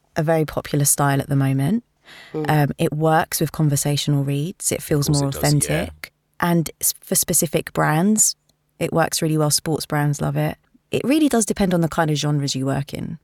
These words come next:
Speaker 3: The example that I'm thinking of, the guy that does the McDonald's commercials,
Speaker 1: Mm.
Speaker 3: he's right there.
Speaker 1: Yeah,
Speaker 3: And
Speaker 1: yeah.
Speaker 3: K F C went down that route as well, didn't they, in terms of a
Speaker 1: They did, yeah.
Speaker 3: really hard urban read?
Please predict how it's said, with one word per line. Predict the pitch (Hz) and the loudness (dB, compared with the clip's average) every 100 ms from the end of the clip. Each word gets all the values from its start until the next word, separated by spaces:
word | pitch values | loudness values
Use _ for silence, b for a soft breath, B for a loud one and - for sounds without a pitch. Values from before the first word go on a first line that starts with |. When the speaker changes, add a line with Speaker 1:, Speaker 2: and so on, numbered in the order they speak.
| _ | _
Speaker 3:
The | - | -2
example | 139 147 165 165 | 0 2 0 -2
that | 156 | -2
I'm | 117 123 | -2 -2
thinking | - 147 139 117 | 0 0 0 0
of, | 95 80 | 0 0
the | 123 | -2
guy | 107 - | 2 2
that | 143 120 | 2 0
does | 139 - | 0 2
the | |
McDonald's | 127 110 127 123 104 | -2 0 0 0 -2
commercials, | - 107 95 85 - 71 - - | -6 -8 -8 -6 -10 -12 -16 -8
Speaker 1:
Mm. | 190 170 | 0 2
Speaker 3:
he's | 143 | 2
right | 131 120 131 131 | 2 2 2 2
there. | 120 104 B B | 2 -2 B B
Speaker 1:
Yeah, | 269 | 4
Speaker 3:
And | 277 | 4
Speaker 1:
yeah. | 190 143 - - | 4 0 -6 -4
Speaker 3:
K | 202 190 | 2 2
F | 170 | 2
C | - 208 | 2 0
went | 143 104 | 0 0
down | 123 104 | -2 -2
that | 95 | -6
route | 101 101 120 | -6 -6 -4
as | 117 | 0
well, | 143 | 0
didn't | 113 143 107 | 0 -2 -2
they, | 107 | -2
in | 107 110 | -2 -2
terms | 135 123 113 | 0 0 0
of | 117 | 0
a | 113 | 2
Speaker 1:
They | 120 | 2
did, | 339 | 2
yeah. | 139 | 4
Speaker 3:
really | 147 135 123 | 4 4 2
hard | - 170 175 160 135 | 0 2 4 4 4
urban | 120 110 101 92 | 2 0 -4 -8
read? | 85 73 90 | -10 -12 -18